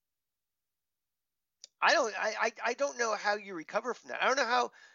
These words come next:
you recover the locker room from something like that. I don't know how you recover any confidence from your,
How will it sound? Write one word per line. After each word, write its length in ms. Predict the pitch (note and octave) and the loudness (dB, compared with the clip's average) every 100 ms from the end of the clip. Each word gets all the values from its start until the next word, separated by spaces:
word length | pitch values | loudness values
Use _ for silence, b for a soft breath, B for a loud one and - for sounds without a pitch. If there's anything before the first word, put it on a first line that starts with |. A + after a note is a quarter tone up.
| b b | b b
you 120 | A3 | -4
recover 400 | A3+ - A3+ G#3+ | -2 0 2 2
the 100 | F3+ | 2
locker 320 | D3+ G#3+ - | 6 4 2
room 100 | D#3+ B2+ | -10 -10
from 120 | C3+ | -12
something 180 | B2+ C3 | -8 -8
like 60 | |
that. 120 | C#3+ - | -2 2
I 40 | |
don't 100 | A3 | 2
know 120 | A#3+ | 2
how 80 | G#3 | 2
you 180 | A#3 A3 | 0 -2
recover 440 | G3+ - G#3+ G#3 | -12 -4 -2 0
any 160 | F#3+ F3+ | 0 -2
confidence 520 | - A3 - G3 F#3 | -2 0 0 -4 -4
from 180 | F#3 D#3 | -6 -4
your, 180 | C#3 | -6